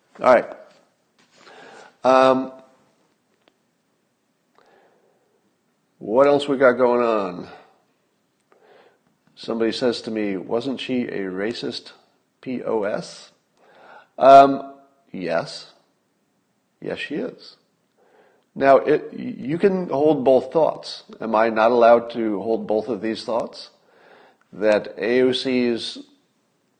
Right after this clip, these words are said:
you know, statements and preferences, et cetera,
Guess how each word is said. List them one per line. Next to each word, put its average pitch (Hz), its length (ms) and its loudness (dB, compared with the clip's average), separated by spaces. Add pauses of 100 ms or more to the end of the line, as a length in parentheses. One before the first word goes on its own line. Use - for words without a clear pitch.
you 110 100 -8
know, 101 100 -6
statements 107 720 -6
and 92 420 -8 (380)
preferences, 107 720 -4
et 101 140 -8
cetera, 104 400 -2